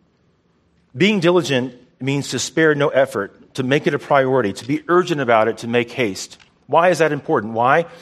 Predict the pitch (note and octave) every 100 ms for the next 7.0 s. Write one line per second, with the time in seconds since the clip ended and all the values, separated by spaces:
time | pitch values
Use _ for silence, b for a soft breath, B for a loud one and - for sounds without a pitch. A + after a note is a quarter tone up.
0 | B B B B2 C#3+ B2+ A#2+ A2+ B2 C3
1 | B2 C3+ - B2+ - C3+ G#2 F#2 G#2 A2
2 | G#2 - A2+ A2 C3 D#3+ E3 D#3+ D3+ D3
3 | D3 D3 B2 G#2+ A#2 - C#3 C3 A#2 D#2+
4 | G2+ - B B B B B B - A#2+
5 | - F#3 E3 - - B2+ A2 D3 C3 G#2+
6 | G#2 A2 - A#2+ A2+ A2+ A#2+ C#3+ D3 C#3+